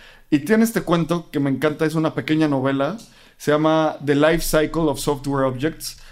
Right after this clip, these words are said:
el ciclo de vida de los objetos de software. Y lo escribió, eh, en dos mil diecinueve.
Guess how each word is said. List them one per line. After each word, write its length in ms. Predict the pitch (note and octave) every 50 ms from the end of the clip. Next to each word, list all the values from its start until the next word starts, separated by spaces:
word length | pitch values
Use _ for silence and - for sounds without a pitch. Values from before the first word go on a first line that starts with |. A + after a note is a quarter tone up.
| - -
el 120 | C3 C3+ B2+
ciclo 320 | - E3+ E3 F3 F3+ E3+
de 80 | D3 C3
vida 240 | C#3+ D3 D3 D3
de 240 | C#3+ C#3+ C3+ C3 B2+
los 220 | C3 B2+ B2 B2+ B2+
objetos 380 | B2 - D3 C3 C3 C#3+ C3
de 60 | C3
software. 480 | B2+ - D3 C3+ B2+ C#3 C#3+ C#3+ F3+ A3+ - - - - - - - - - - - - -
Y 240 | - E3 F3+ E3+ D#3+
lo 120 | E3 E3+
escribió, 720 | F3 E3+ - F3 F#3+ F#3 F#3+ G#3 G#3+ A3+ A#3 A3+ - - - - - - - - - - - - - - - - - -
eh, 760 | - D#3+ D#3 D#3 D3+ D3+ D3 D3 D3 D3 C#3+ C#3 C3 - - -
en 120 | D3+ D3
dos 180 | D3 D#3 D#3 D3
mil 160 | E3+ G3+ G#3
diecinueve. 720 | G3 G#3+ - - E3+ D#3 D#3 D3+ D3 C#3+ D3 D3 F3 B3